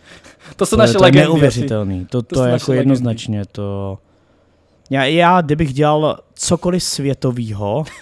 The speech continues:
Speaker 2: <laughs> myslím jako do zahraničí, tak jako bez prdele, já, já je stoprocentně kontaktuju.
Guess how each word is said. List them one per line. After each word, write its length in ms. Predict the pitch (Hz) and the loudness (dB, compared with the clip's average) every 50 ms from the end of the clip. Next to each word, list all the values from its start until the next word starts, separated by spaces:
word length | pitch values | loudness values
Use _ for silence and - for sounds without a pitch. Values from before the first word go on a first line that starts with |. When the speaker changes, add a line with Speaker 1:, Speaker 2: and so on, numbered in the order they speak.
| _ - | _ -20
Speaker 2:
<laughs> 260 | - _ _ _ _ | -20 _ _ _ _
myslím 480 | 123 123 127 113 - - - 147 143 143 | 0 0 0 0 -2 -4 -4 -2 -2 -2
jako 140 | 131 - | -2 -2
do 140 | 147 127 131 120 | 0 0 0 0
zahraničí, 640 | 127 123 117 120 120 113 113 104 - - 110 104 | 0 -2 -2 -2 -2 -2 -2 -4 -6 -8 -10 -8
tak 160 | - 120 104 | -8 -8 -10
jako 260 | 120 113 131 123 - - | -6 -6 -6 -6 -6 -8
bez 460 | - 110 117 120 123 123 117 - - | -12 -14 -2 0 0 0 0 -6 -8
prdele, 520 | - - 120 113 113 110 110 110 113 139 - - _ _ _ _ _ _ _ | -6 -6 -6 -4 -6 -4 -4 -4 -4 -6 -8 -12 _ _ _ _ _ _ _
já, 120 | 120 120 120 | -2 -2 0
já 280 | 117 101 - 113 127 | -2 -2 -2 -2 -2
je 60 | 127 | -2
stoprocentně 480 | 123 - - 113 - 127 - - 135 117 | -2 -4 -2 -2 -2 -2 0 -2 -2 -2
kontaktuju. 500 | 123 127 120 139 151 - - - - - | -2 -2 -2 -4 -6 -6 -6 -12 -12 -12